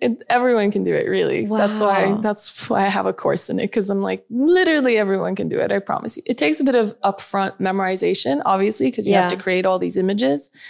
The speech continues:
Speaker 1: But after that, it saves you so much time. It's just like reading. Like, you could never learn to read, or you could consume information faster by learning this little association technique. 'Cause that's all it is. It's just like reading. Like,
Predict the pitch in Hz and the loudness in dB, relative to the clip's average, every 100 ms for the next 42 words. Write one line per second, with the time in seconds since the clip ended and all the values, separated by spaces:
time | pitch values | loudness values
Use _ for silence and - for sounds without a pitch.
0 | - - _ _ 220 214 214 - 220 208 | -18 -20 _ _ 0 2 2 0 0 2
1 | 196 190 - 202 190 190 196 190 185 - | 0 -2 0 0 0 -2 -2 -2 -4 -6
2 | 196 - - 247 - - - - 320 - | -6 -6 -6 -8 -12 -20 -2 0 0 0
3 | 254 247 240 220 208 214 202 196 208 220 | 0 2 0 2 2 0 0 -4 -6 -8
4 | - 277 262 277 277 202 180 208 233 262 | -4 -2 -2 -6 -2 0 0 0 0 0
5 | 302 359 214 202 269 - - 220 220 226 | 0 0 0 -2 -4 -6 -2 0 2 -2
6 | 247 262 247 247 233 233 - 240 247 285 | -4 -4 -2 0 0 -2 -2 -2 -2 -4
7 | - 349 - 233 196 190 190 185 196 196 | -2 0 0 0 0 0 0 -2 -2 -2
8 | 190 - - 104 104 226 - _ _ - | -4 -4 -4 -2 -4 -6 -10 _ _ -6
9 | - 196 190 196 190 208 185 - - - | -2 -2 0 -2 -2 -4 -8 -10 -10 -10
10 | - _ _ _ - 240 269 277 240 208 | -12 _ _ _ 0 2 2 2 2 2
11 | 196 - 120 - - - 208 208 196 202 | 2 -2 -4 -6 -4 -2 -2 -2 0 0
12 | 190 180 180 104 | 0 -2 -4 -6